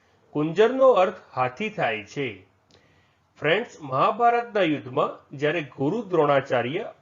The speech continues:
અશ્વત્થામાના મૃત્યુના સમાચારની સત્યતા ચકાસવા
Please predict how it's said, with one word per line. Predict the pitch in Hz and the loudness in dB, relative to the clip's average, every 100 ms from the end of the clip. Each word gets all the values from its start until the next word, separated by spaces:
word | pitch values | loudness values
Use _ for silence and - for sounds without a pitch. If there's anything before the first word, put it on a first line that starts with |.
| - | -6
અશ્વત્થામાના | 143 - 254 254 - 180 180 185 185 | -6 -2 -2 -2 -2 0 2 2 0
મૃત્યુના | 151 143 - 160 156 147 | -2 -6 -8 -6 -2 -2
સમાચારની | - 123 131 127 139 127 127 208 294 _ _ _ | -4 -6 -4 -2 0 -2 -2 -8 -10 _ _ _
સત્યતા | - 143 - 254 247 247 | -8 -8 -6 -4 0 0
ચકાસવા | - 147 - 135 - 131 170 | 0 -4 0 0 0 -6 -6